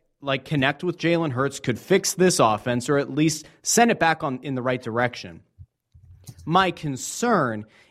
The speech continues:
is that if Kellen Moore comes in here, Jalen Hurts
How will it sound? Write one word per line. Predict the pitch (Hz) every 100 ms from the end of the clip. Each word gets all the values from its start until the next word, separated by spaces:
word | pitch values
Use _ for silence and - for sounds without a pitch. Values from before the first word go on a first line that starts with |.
| _
is | 170 139
that | 151 143 156
if | 143 -
Kellen | 180 196 190
Moore | 170 156
comes | 139 123 107
in | 151 143
here, | 113 98 98
Jalen | - 165 180 160
Hurts | 147 139 -